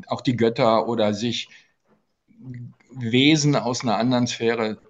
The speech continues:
zur Hilfe machen, als, als Hilfswesen machen will. Hat Goethe ja auch geschrieben, seinem Zauberlehrling zum Beispiel.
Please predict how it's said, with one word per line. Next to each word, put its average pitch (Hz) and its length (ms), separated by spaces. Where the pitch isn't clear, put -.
zur 113 200
Hilfe 127 260
machen, 92 580
als, - 340
als 110 140
Hilfswesen 104 480
machen 98 220
will. 98 160
Hat 120 160
Goethe 143 220
ja 107 120
auch 123 140
geschrieben, 95 360
seinem 92 200
Zauberlehrling 92 640
zum 104 180
Beispiel. - 440